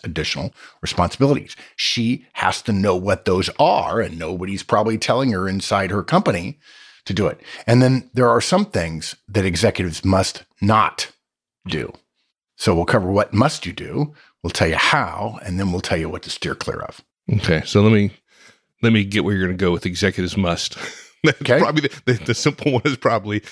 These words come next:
Speaker 2: effective
Speaker 1: Yeah.
Speaker 2: executives must have an open door policy. <laughs> Right.
Speaker 1: Yes, I would. Uh, that, that's an accurate portrayal. And can we just skip to number two and save
Speaker 2: Yeah,
Speaker 1: ourselves a bunch
Speaker 2: we
Speaker 1: of time?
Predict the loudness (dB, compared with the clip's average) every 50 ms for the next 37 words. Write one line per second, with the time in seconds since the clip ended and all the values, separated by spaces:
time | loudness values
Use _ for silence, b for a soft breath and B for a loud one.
0 | B B B -6 -6 0 0 0 0 0 -4 -4 -4 -4 -2 0 2 2 2 0
1 | -2 -6 -8 -6 -2 0 0 0 0 -4 -6 -2 -2 -2 0 -2 -2 -2 -4 -4
2 | -4 -8 -2 0 2 2 0 0 -4 -6 -4 -4 -4 -6 -8 -12 -12 -12 -14 _
3 | _ _ _ _ _ _ _ _ _ _ -6 -6 -6 -6 -6 0 2 4 4 4
4 | 0 -4 -12 -14 _ -4 -2 -2 0 -2 -4 -8 -8 -12 -8 -2 0 0 2 2
5 | 0 -2 0 0 0 2 2 2 -2 -2 -6 -12 -12 -12 -14 -12 -8 -6 -4 -4
6 | -4 -4 -4 0 2 2 2 2 2 0 0 0 0 -2 -4 -6 -6 -8 -8 -6
7 | -4 -4 -2 -2 -2 -2 0 0 0 0 0 -2 0 0 0 0 0 -2 -2 -2
8 | -4 -4 -4 -4 -4 0 0 0 2 2